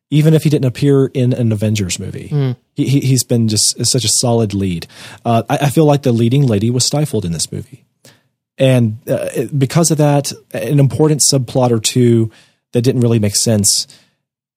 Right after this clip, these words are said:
Speaker 1: I, I still see that it's possible to overlook these sins and forgive it in light of all of the entertaining dialogue. And honestly, you disliked the fast pace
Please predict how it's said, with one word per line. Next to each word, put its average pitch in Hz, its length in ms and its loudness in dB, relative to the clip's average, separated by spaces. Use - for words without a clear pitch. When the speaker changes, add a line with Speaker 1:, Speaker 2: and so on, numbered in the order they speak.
Speaker 1:
I, - 160 -12
I 123 120 -2
still 147 340 4
see 139 220 2
that 123 160 2
it's 123 140 -2
possible 151 640 0
to - 220 -4
overlook 123 480 0
these 110 360 0
sins 107 460 0
and 95 80 -8
forgive 104 260 -2
it 104 180 -4
in 113 100 0
light 110 280 0
of 107 100 -4
all 113 240 -2
of 107 80 -2
the 113 160 -4
entertaining 131 920 0
dialogue. 117 720 0
And 135 240 0
honestly, 135 580 0
you 143 380 0
disliked 135 560 0
the 139 80 0
fast 147 320 -2
pace 156 440 -2